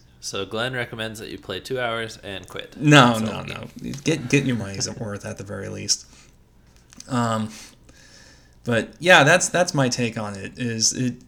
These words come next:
Speaker 2: it just, it felt kinda uneven, uh, to
Speaker 1: Okay.
Speaker 2: me. Good, but, you know, just be aware that there, it's, it's a little inconsistent in what it,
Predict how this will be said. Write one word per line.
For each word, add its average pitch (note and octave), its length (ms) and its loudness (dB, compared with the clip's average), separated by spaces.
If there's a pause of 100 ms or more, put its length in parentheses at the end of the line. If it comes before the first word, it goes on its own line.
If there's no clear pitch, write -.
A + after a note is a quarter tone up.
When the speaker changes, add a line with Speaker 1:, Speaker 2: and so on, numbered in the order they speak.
(120)
Speaker 2:
it C3+ 120 -2
just, - 460 2
it C#3 160 0
felt G3 400 0 (120)
kinda E3 680 -2
uneven, A#2+ 680 -2 (920)
uh, A2 180 -6
to G#2 180 -6
Speaker 1:
Okay. A2 120 -4
Speaker 2:
me. G2 160 -12 (180)
Good, C3+ 480 10 (180)
but, B2+ 300 6
you C#3 140 4
know, A#2+ 180 2
just C#3+ 320 0
be E3 160 2
aware D3 320 6
that B2+ 220 0
there, C3+ 380 2
it's, - 520 2 (100)
it's A2 280 -4
a D#3 60 0
little E3+ 440 2
inconsistent D#3 1120 2
in B2 200 2
what C3 200 2
it, - 240 -6